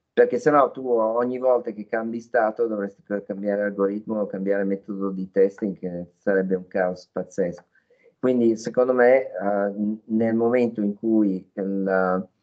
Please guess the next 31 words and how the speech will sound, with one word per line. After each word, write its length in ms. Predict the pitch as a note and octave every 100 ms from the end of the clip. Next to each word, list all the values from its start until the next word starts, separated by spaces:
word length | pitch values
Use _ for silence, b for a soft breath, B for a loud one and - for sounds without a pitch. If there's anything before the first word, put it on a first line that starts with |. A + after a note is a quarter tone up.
| _ - - -
autonomous 560 | G2 G2 A2+ A2+ G#2+
driving 560 | G2 G#2 G#2+ G2+ F#2+ F#2
o 100 | F#2+
anche 380 | G#2+ A2 A2+ A2+
a 80 | G2+
livello 380 | G2+ G#2+ G#2+ G#2
quattro, 580 | A2 G2 - - G2+
diciamo 340 | G2+ G2+ G#2 F#2+
così, 440 | G2 G2+ G2 F#2
e 100 | -
non 260 | G2 G2+ A2
a 100 | G2
livello 360 | F#2+ F#2+ F#2+ F#2+
cinque, 500 | - G#2 E2+ F#2 F2
perché 220 | E2 E2
prima 260 | - F#2+
che 80 | F#2
arriviamo 340 | F#2+ F#2 F#2 F#2
al 80 | F2+
cinque 360 | - G2 F#2+
ce 120 | -
ne 80 | F2+
vuole, 260 | F2+ F2 F2+ _ _ _ _ _ -
ma 240 | A2 A2 A2
a 60 |
livello 400 | A2+ A2 A#2 A#2
quattro 460 | A#2+ A2+ G#2+ - A2
sicuramente 880 | G#2+ A2+ - A#2 A2+ A2 G#2+ G#2 A2
un'uniformità 1120 | G#2 G2 G2+ G2+ G2 F#2+ F#2+ G2 F#2+ G2 G2
di, 420 | F#2+ F#2+ F#2 F#2 -
eh, 720 | G2 G2+ G2+ F#2+ F#2+ G2